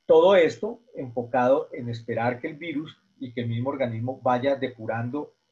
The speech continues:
eh, y eliminando el virus. Normalmente lo que hemos visto y que está descrito en la literatura es que son ventilaciones prolongadas, es decir, la persona dura, eh, más de lo que habitualmente ocurre con otras formas de neumonía. Entonces, a la pregunta que,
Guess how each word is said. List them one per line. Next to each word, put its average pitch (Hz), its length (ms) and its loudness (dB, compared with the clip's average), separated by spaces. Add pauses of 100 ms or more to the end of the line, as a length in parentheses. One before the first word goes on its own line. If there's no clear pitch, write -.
(180)
eh, 143 280 -12
y 123 180 -2
eliminando 113 680 -6
el 151 160 -6
virus. 147 420 -6 (280)
Normalmente 123 580 -4
lo 135 140 -4
que - 80 -8
hemos 135 220 -6
visto 139 420 -6
y 262 100 -12
que - 100 -16
está 113 180 -6
descrito 117 400 -8
en 135 60 -8
la 127 60 0
literatura 117 640 -6
es 120 120 -8 (360)
que 123 100 -4
son 123 260 -4
ventilaciones 123 800 -6
prolongadas, 107 600 -6
es 113 140 -16
decir, 117 200 -10
la 113 120 -4
persona 113 460 -10 (320)
dura, 127 420 0 (220)
eh, 113 440 -8
más 113 600 -4
de 160 80 -6
lo 156 160 -2
que - 60 -2
habitualmente 123 600 -6
ocurre 135 340 -8
con 110 140 -8
otras 117 300 -6
formas 131 300 -4
de 135 100 -6
neumonía. 139 560 -10 (360)
Entonces, 113 280 -8
a 135 60 2
la 110 140 0
pregunta 117 640 -4
que, 104 300 -8